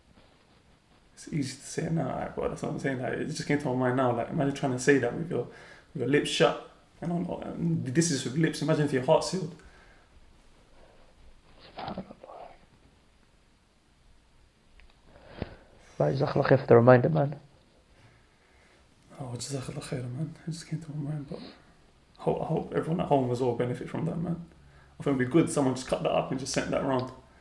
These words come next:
Speaker 1: I think that would be, you know, really, really beneficial for a lot of people. Um,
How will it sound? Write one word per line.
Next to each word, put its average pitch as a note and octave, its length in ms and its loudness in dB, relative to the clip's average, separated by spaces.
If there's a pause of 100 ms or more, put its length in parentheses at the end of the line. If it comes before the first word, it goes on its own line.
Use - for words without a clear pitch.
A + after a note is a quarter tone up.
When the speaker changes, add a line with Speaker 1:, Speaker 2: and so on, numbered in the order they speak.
(360)
Speaker 1:
I - 60 -20
think F3+ 140 -4
that F3 100 -4
would E3 60 -4
be, E3+ 280 0 (200)
you E3 40 -4
know, E3 300 -6 (480)
really, C3 240 -4
really B2 180 -4
beneficial C3 480 -4
for - 160 -8
a E3 40 -2
lot E3 160 -4
of - 60 -8
people. B2+ 300 -6 (1800)
Um, D#3+ 440 -8